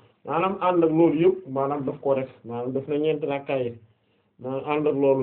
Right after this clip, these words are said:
ngir ne imaam bi mazhabam moom mooy, maanaam imaam bi moom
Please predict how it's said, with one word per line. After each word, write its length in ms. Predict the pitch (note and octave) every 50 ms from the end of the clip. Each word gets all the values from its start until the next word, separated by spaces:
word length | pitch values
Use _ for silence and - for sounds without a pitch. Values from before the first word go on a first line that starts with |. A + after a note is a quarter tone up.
| B2+ A#2
ngir 200 | A#2 C3+ C#3+ C#3
ne 160 | C#3 D3 E3 E3+ - - -
imaam 360 | C#3+ C#3+ D#3 D#3 D3 C#3 C#3
bi 80 | C3+ D3
mazhabam 520 | D3+ D3+ D#3 D#3+ C#3+ D3 D#3 C#3 C#3 C3 C3+
moom 180 | C3+ C#3 C#3 C#3
mooy, 200 | C3+ C3+ C#3 C#3+ - - - - A2+
maanaam 540 | B2+ C3+ C3 B2+ B2 B2+ C3+ D3 D#3 D#3 D3+ D3 -
imaam 260 | D3 D#3 D#3+ D#3+ D3+ C#3
bi 60 | C3+ C3+
moom 240 | C#3 C3+ C#3 D3